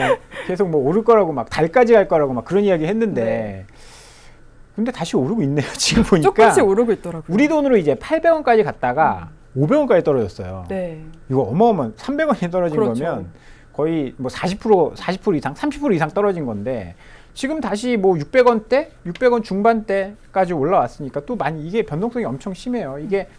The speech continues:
Speaker 1: 도지코인이라는 게 사실 비트코인 약간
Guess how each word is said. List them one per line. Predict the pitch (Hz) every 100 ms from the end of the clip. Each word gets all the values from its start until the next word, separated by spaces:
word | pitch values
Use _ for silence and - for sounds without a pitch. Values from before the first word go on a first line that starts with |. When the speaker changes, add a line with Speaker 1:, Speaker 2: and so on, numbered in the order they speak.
| - - -
Speaker 1:
도지코인이라는 | 156 170 220 226 208 208 196 185
게 | - - - - - - - - -
사실 | 214 214 202
비트코인 | - 151 226 - 233 220 202
약간 | 151 160 196 185 170